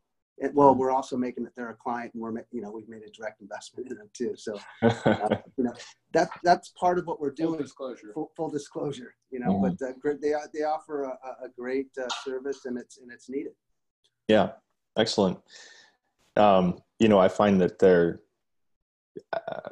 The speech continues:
Speaker 2: approach to doing the token recovery thing. So why don't you talk about token recovery and why that's important, uh, for everybody listening? I mean, I, it, it's probably a little bit self-evident, but I wanna get into the details. So yeah,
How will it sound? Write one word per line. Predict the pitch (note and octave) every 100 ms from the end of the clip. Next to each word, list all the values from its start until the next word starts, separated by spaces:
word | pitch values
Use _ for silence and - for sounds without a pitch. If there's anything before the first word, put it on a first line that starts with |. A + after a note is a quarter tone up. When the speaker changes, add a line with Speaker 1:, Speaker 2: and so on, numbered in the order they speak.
| -
Speaker 2:
approach | F#2 - A#2+ A2+
to | G#2
doing | F#2 F#2 E2+ E2 - _ _ _ _ _ _ _ _ _ -
the | F#2 E2
token | G2+ F#2 D#2+
recovery | D2 D2 - -
thing. | - - - _ -
So | - F#2 - -
why | G#2
don't | A2+
you | A2
talk | G2 F2+
about | F2 -
token | - - E2+
recovery | E2+ - D#2 D2
and | D2
why | D#2
that's | E2 D#2+ -
important, | - E2+ E2+ - -
uh, | - E2
for | -
everybody | D#2+ D#2+ D#2
listening? | D#2 D#2 E2 D#2+ - - - -
I | F#2+
mean, | F#2
I, | F2
it, | D2 D2 F#2 -
it's | F2 - -
probably | - - A2 G#2 F#2+
a | F2+
little | F#2
bit | F2+
self-evident, | - F2+ D#2+ F2 F2+ G2 F2+
but | D2+
I |
wanna | E2+ E2
get | - E2
into | E2
the | -
details. | C#2 C#2+ - - - -
So | -
yeah, | -